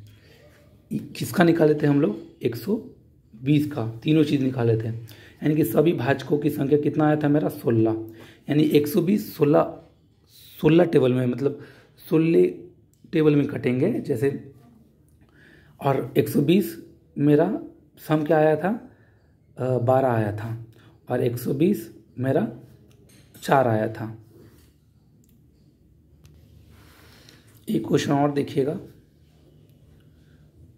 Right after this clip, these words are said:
बारह का, बारह का सभी भाजकों की संख्या, सम भाजकों की संख्या, विषम भाजकों की संख्या निकालना है।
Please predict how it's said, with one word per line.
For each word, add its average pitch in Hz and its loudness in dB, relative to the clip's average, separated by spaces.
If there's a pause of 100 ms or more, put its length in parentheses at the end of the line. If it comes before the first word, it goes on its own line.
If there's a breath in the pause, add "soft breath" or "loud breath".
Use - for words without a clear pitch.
(540)
बारह 127 0
का, 151 -8 (420 soft breath)
बारह 135 2
का 143 -2
सभी 143 -2
भाजकों 135 -2
की 151 -4
संख्या, 147 0
सम 147 -2
भाजकों 143 -4
की 147 -6
संख्या, 147 2
विषम 143 -4
भाजकों 127 -4
की 147 -8
संख्या 131 -4
निकालना 123 -6
है। 127 -12